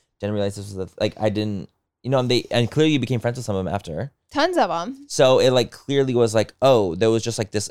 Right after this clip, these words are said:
Speaker 1: miscommunication, essentially."
Speaker 2: Yeah. Yeah.
Speaker 1: But it didn't mean
Speaker 2: Yeah.
Speaker 1: you were, like, crazy and that they were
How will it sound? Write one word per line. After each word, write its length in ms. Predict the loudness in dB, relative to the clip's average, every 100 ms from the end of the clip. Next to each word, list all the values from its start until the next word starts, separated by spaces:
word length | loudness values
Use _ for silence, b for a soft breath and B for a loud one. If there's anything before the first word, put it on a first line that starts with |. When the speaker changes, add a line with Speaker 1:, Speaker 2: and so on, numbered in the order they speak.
| -6
Speaker 1:
miscommunication, 920 | -6 -6 -6 -6 -6 -8 -10 -10 -14
essentially." 340 | -14 -10 -4
Speaker 2:
Yeah. 280 | -2 -2 -6 -14 _ _
Yeah. 300 | -12 -10 -12 -10
Speaker 1:
But 120 | -4 -2
it 60 |
didn't 160 | 0 0
mean 140 | 0
Speaker 2:
Yeah. 80 | 0
Speaker 1:
you 80 | 2
were, 160 | 2
like, 400 | 4 2 0 -6 _ _ _
crazy 340 | -2 -2 -2
and 80 | -2
that 140 | -2
they 100 | 0
were 260 | 0 0 -2